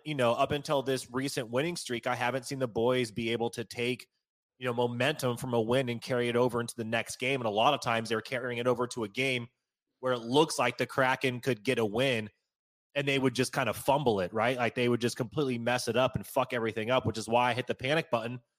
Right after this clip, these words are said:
late November. Um, that has not been the case with this winning streak. And the big, and the big game for me was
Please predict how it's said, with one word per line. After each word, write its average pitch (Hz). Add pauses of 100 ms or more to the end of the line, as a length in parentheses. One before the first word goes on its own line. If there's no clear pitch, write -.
(300)
late 131
November. 131 (480)
Um, 120
that 156
has 156
not 156
been 160
the 147
case 160
with 127
this 135
winning 147
streak. 117
And 127
the 127
big, 135
and 131
the 127
big 139
game 139
for 127
me 147
was 110